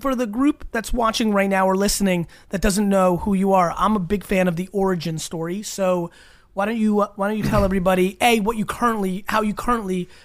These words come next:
position yourself? Because one thing I adore about you from afar is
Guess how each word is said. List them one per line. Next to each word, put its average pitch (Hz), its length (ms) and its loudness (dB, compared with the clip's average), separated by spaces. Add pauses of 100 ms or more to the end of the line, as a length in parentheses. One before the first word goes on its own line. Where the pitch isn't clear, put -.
(120)
position 190 400 -2
yourself? 185 300 -2
Because 196 180 -2
one 233 140 0
thing 226 120 0
I 190 280 0 (280)
adore 208 300 0
about 180 260 0
you 180 120 -4
from 185 160 -6
afar 214 500 4 (320)
is 190 340 -4